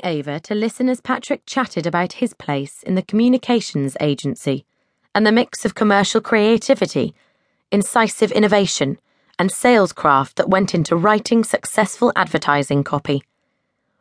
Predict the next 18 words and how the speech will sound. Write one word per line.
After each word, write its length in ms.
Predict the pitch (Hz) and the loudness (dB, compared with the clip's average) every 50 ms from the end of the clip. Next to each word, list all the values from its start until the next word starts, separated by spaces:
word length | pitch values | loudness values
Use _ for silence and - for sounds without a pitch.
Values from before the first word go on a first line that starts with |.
| _ - | _ 0
"We 80 | 247 | 4
get 100 | - - | 4 6
a 100 | 226 208 | 6 6
bit 120 | 269 - - | 4 4 2
fed 200 | - 208 196 190 | 2 2 4 4
up 160 | 202 175 - | 4 2 2
with 140 | 160 156 - | -2 -2 0
people 300 | - 175 180 - 170 160 | 0 0 0 0 -2 -2
saying 320 | - - 175 165 160 160 | 0 2 2 2 4 2
that 120 | 160 - - | 2 2 2
anyone 360 | 202 208 190 175 170 170 165 | 2 4 4 4 4 4 4
in 100 | 156 151 | 2 0
promo 560 | - - 185 175 175 175 170 160 160 160 156 | 2 2 4 4 4 4 4 4 4 4 4
and 80 | 147 139 | 2 2
publicity 640 | - 165 156 170 170 160 - 165 160 - 151 147 | 2 2 2 2 2 2 0 -2 -2 0 0 0
just 180 | - 160 - - | 0 -2 -2 0
plans 300 | - 170 165 165 156 - | 0 2 2 2 0 2
parties 580 | - 196 185 185 180 - 147 135 135 - - | 2 4 6 6 4 4 2 0 -2 -4 -10